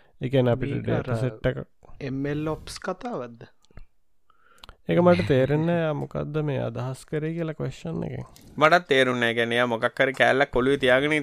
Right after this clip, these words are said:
Speaker 3: ටිකක් විතරක් අපිට එව්වා කියලා මට හිතෙන්නේ. ඒ කියන්නේ මොකක් හරි යාගේ හිතේ තියෙන මොකක් හරි එකක් තියෙනවා. නමුත් සම්පූර්ණ ප්‍රශ්නයක් කියලා හිතෙන්නේ නෑනේ. ඒ කියන්නේ කරන්න යන දේ අනුව සහ මොකද්ද කරන්න කියන එක අනුවත් ඔය වෙනස් වෙනවනේ.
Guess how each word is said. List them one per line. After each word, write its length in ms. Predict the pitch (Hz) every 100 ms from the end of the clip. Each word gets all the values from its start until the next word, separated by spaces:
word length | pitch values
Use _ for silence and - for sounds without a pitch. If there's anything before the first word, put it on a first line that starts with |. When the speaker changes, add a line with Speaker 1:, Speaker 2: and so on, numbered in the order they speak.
| 143 -
Speaker 3:
ටිකක් 360 | - - 151 -
විතරක් 340 | 160 156 147
අපිට 220 | 147 151
එව්වා 220 | 147 143
කියලා 200 | 143 135
මට 220 | 113 113 123
හිතෙන්නේ. 380 | 107 92 -
ඒ 520 | - - - - _ -
කියන්නේ 220 | 107 104
මොකක් 180 | 95 -
හරි 160 | - - - _ -
යාගේ 340 | - - -
හිතේ 260 | 113 107 117
තියෙන 260 | 123 123 123
මොකක් 240 | 120 117
හරි 180 | 123 120
එකක් 220 | 123 120 -
තියෙනවා. 380 | 131 127 127 131
නමුත් 280 | 113 113 _ -
සම්පූර්ණ 640 | 110 104 117 127 135 139 139 135 -
ප්‍රශ්නයක් 500 | 139 - 156 135 _ _ _ _ -
කියලා 320 | 143 139 143
හිතෙන්නේ 400 | 143 135 123 123
නෑනේ. 240 | 110 143 - _ _ _ _
ඒ 140 | - 98
කියන්නේ 260 | - -
කරන්න 380 | - 104 107 117
යන 100 | 113 101
දේ 260 | 104 110
අනුව 240 | 117 120 117
සහ 220 | 123 123
මොකද්ද 420 | 107 113 117 123
කරන්න 400 | 123 120 120 123
කියන 180 | 127 127
එක 80 | 127
අනුවත් 340 | 131 131 131
ඔය 140 | 127 117
වෙනස් 340 | 113 117 -
වෙනවනේ. 360 | 147 151 156